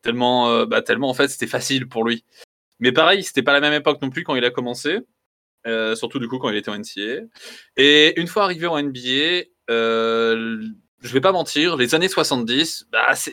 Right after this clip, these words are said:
peut-être les années où c'était le plus creux en N B A. Alors, il y avait ce joueur-là qui survolait.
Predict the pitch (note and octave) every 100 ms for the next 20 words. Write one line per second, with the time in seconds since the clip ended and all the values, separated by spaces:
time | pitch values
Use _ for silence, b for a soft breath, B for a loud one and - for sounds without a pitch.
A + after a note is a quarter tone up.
0 | C#3 F3 E3+ - C#3 C3 C3+ C3+ D#3 E3+
1 | E3+ D3+ D#3 - C3 C3 D#3 C#3+ C3+ C#3+
2 | - E3 E3 - A#2+ B2+ C3 B2 - _
3 | _ _ _ _ A2+ B2 C3+ C#3 D3 F3+
4 | F#3+ F#3 E3 D3+ F#3 D3 C#3+ B2 A#2 G#2
5 | G#2+